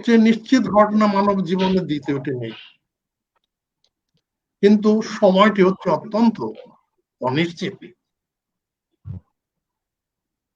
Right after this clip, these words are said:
মৃত্যু সবাইকে একই পর্যায়ে নিয়ে আসে।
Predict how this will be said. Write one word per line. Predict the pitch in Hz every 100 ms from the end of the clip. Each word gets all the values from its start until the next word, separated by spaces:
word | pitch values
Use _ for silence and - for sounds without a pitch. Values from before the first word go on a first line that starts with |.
| _ _ _ _ 175
মৃত্যু | 220 226 - 240
সবাইকে | 220 202 220 226 214
একই | 202 202 247
পর্যায়ে | - 202 170 175
নিয়ে | 160 143 120
আসে। | 117 -